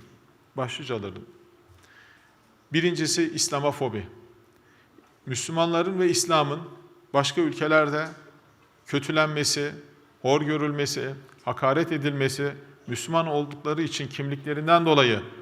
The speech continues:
ayrımcılığa tabi tutulması ve Müslümanlara düşmanlık üzerinden siyaset yapılması giderek artan bir trend haline dönüşmüş durumda. Müslümanlar bu s-, tehditle,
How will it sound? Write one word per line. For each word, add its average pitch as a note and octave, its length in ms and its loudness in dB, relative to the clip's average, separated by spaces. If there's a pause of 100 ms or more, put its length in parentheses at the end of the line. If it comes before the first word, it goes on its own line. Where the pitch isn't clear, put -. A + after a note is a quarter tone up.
(140)
ayrımcılığa D3 640 4
tabi D3+ 280 2
tutulması D#3 680 -4 (600)
ve E3 100 2
Müslümanlara E3+ 720 2
düşmanlık F#3+ 480 0
üzerinden C#3+ 520 4 (240)
siyaset E3+ 560 4
yapılması F3 680 0 (280)
giderek E3 360 2
artan D3+ 420 2
bir D3 180 -4 (220)
trend C#3+ 300 -2
haline C3+ 340 -2
dönüşmüş B2 480 -6
durumda. F#2+ 380 -8 (1080)
Müslümanlar D#3+ 640 2 (340)
bu E3+ 100 -4
s-, - 460 -8
tehditle, C#3 600 -2